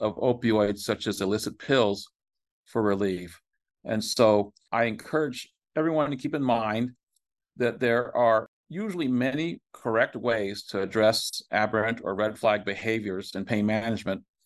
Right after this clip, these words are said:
but there's really only one definitely wrong way, and that's to ignore it. So, uh, rather than terminate the patient and inducing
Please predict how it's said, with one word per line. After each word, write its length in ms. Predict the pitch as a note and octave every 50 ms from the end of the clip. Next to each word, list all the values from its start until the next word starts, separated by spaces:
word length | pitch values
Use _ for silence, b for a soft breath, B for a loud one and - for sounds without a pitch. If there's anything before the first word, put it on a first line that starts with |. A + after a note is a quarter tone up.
| b b b b b b b b b b -
but 120 | D3+ D3
there's 180 | F3+ E3 C#3+ D#3+
really 340 | G3 G#3 F#3 D#3+ - - _ _ _ _ _ _ _ _ _ _ _ _ _ _ _ _ -
only 300 | C#3+ E3 E3+ D#3+ D3 C#3
one 840 | B2+ - - - A#2+ A#2 B2 C3 C#3 C#3 C3+ C3+ B2+ B2 B2 - -
definitely 340 | B2+ C3 B2+ - C#3 B2+
wrong 480 | A2+ G2+ G2+ G#2 G#2+ A#2 B2 A#2 B2 B2
way, 380 | A#2+ A#2+ A#2+ B2 B2+ C3 C3 - _ -
and 160 | A2+ G#2+ G#2
that's 380 | A2 A2 A2+ A2+ - - - -
to 100 | A2 G#2+
ignore 400 | G2+ F#2+ G2+ G2+ G2 G2+ G#2 F#2+ F2
it. 100 | D2 - _ _ _ _ _ _ b b b b b _ _ _
So, 460 | - - - D3+ C#3 C3+ C3 C3+ - - - _ _ _ -
uh, 80 | A#2 - -
rather 400 | - C3 C#3 D#3 F3 F3+ F3+ D#3+
than 460 | C#3+ C3 B2 A#2 A2+ G#2+ G#2 G#2 - _
terminate 500 | - - C#3+ C#3+ C#3 C3 C3 B2+ B2 B2
the 60 | - B2+
patient 600 | - - B2+ A#2 A#2 - - B2+ A#2+ A#2+ B2 - - _ _ _ _ _ _ _ _ -
and 420 | A2 G#2+ G#2 G2+ G2 G2 - - - _ -
inducing 680 | B2 B2 A2 G2+ B2 C3 - - A2+ G#2 G2+ G2 -